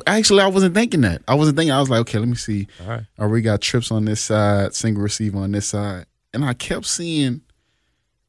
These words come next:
Speaker 1: and what caught my eye, I kept seeing Taysom line up at receiver, but he wasn't do-, it wasn't no gimmick, no nothing. He's literally out there running routes. So then I thought, I said, "Wow, there's a bunch of free agent receivers out here that we can get.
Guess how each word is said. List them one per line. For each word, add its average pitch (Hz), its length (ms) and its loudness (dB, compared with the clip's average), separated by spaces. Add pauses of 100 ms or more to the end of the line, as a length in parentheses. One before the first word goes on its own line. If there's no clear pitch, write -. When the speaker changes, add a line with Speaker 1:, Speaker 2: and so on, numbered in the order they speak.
(640)
Speaker 1:
and 123 140 4
what 117 100 2
caught 156 220 4
my 123 180 2
eye, 123 300 4
I 107 60 2
kept 160 220 0
seeing 135 340 2
Taysom 120 380 -2
line 107 220 0
up 101 140 -2
at - 80 0
receiver, 104 420 -2
but 92 200 -4
he 131 120 -2
wasn't 113 440 0
do-, 107 180 -8
it 107 80 2
wasn't 98 400 0
no 107 180 2
gimmick, 110 500 0
no 104 160 -2
nothing. 101 460 -2
He's 120 340 -6
literally 127 440 2
out 101 160 0
there 101 120 2
running 104 300 2
routes. 120 440 -4 (580)
So - 120 -10
then 139 200 -6
I 156 80 -4
thought, 117 340 -4 (140)
I 143 60 -6
said, 90 320 -4
"Wow, 90 580 -2 (760)
there's 101 280 2
a 92 60 2
bunch 117 280 -4
of 123 80 -6
free 107 300 -6
agent 98 300 -4
receivers 90 480 -6
out 85 160 -4
here 87 180 -4
that 90 160 -6
we 98 100 -2
can 87 240 -8
get. 92 320 -2